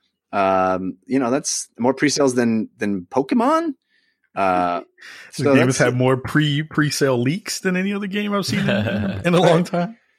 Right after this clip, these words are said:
Speaker 1: So, you know, Smash Brothers is a smash already. It is a huge hit. People are amped. Uh, it is, I don't know what else there is to say about that, but, uh, a-,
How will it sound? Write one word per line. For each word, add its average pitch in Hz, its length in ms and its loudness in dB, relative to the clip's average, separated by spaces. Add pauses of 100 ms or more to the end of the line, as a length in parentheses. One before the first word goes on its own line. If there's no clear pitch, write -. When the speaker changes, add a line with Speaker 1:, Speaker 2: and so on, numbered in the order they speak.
(200)
Speaker 1:
So, 294 220 2
you 285 140 2
know, 175 100 4
Smash 208 320 -2
Brothers 202 340 2
is 190 120 0
a 185 60 2
smash 196 420 0
already. 139 480 2
It 92 100 -2
is 104 180 -4
a 110 180 -2
huge 139 640 2
hit. 147 180 2
People 123 320 -2
are 117 100 -2
amped. 127 640 -2
Uh, 104 320 -2
it 104 140 -4
is, 104 420 -4 (340)
I 123 60 -4
don't 135 80 2
know 131 100 4
what 117 140 2
else 117 220 0
there 104 160 0
is 104 120 0
to 92 100 -6
say 117 200 0
about 80 300 -4
that, 76 240 -10
but, - 280 -12
uh, 85 300 -6 (480)
a-, 87 260 -10